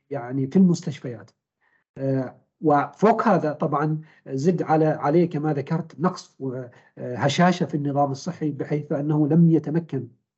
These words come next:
من تقديم الخدمات الصحية اللازمة. فعلى سبيل المثال خم-، خمسين في المية من الم-، ال-، ال-، المؤسسات الصحية في سوريا لا تعمل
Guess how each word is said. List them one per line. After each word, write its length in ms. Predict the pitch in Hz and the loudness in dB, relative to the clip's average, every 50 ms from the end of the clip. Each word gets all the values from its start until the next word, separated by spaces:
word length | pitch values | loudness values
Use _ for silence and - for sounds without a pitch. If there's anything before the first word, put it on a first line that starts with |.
| _ _ _ - | _ _ _ 2
من 140 | 160 170 | 2 4
تقديم 300 | 170 180 - 151 165 156 | 4 2 2 2 2 2
الخدمات 340 | 151 135 - 147 143 147 143 | 2 0 -4 -4 -4 -6 -6
الصحية 380 | - - 156 - - 147 143 139 | -6 -10 -14 -8 -4 -2 -2 0
اللازمة. 480 | 123 120 139 139 135 117 110 110 110 - _ _ _ _ _ _ _ _ _ _ _ | 0 2 2 0 0 0 -6 -12 -16 -20 _ _ _ _ _ _ _ _ _ _ _
فعلى 520 | _ _ - 151 143 143 139 147 156 160 151 | _ _ -2 0 2 2 2 2 2 2 2
سبيل 280 | - 151 139 175 190 | 2 2 2 4 6
المثال 380 | 180 170 170 170 - 160 165 160 | 6 6 4 4 2 0 0 0
خم-، 220 | - 156 143 135 131 - | -4 -6 -8 -8 -8 -8
خمسين 420 | - - 151 143 - - 190 180 | -4 -4 -4 -4 -2 0 0 0
في 60 | 175 175 | 2 0
المية 320 | 165 160 170 165 160 143 | 0 2 4 4 4 4
من 220 | 135 147 175 185 | 4 2 4 4
الم-، 360 | 185 165 151 147 143 156 175 165 _ _ _ _ - | 4 4 2 0 -2 -4 -6 -8 _ _ _ _ -6
ال-، 260 | 139 135 131 131 135 | -4 -4 -2 -2 -4
ال-، 320 | 131 127 127 127 127 127 | -6 -8 -12 -12 -12 -12
المؤسسات 560 | 131 127 139 151 143 - 175 170 185 180 170 165 | -12 -6 -6 -6 -4 -4 -2 0 2 0 0 0
الصحية 460 | 147 - - - - - 160 156 139 | -6 -8 -8 -4 0 2 2 4 2
في 180 | - - 208 | 2 0 0
سوريا 500 | 220 - - 202 185 190 202 202 202 202 - _ _ _ _ _ _ _ _ _ _ | 0 0 0 2 4 4 4 4 2 -2 -8 _ _ _ _ _ _ _ _ _ _
لا 100 | 175 175 | 2 2
تعمل 340 | 170 - - 120 113 113 | 2 0 -4 -8 -10 -16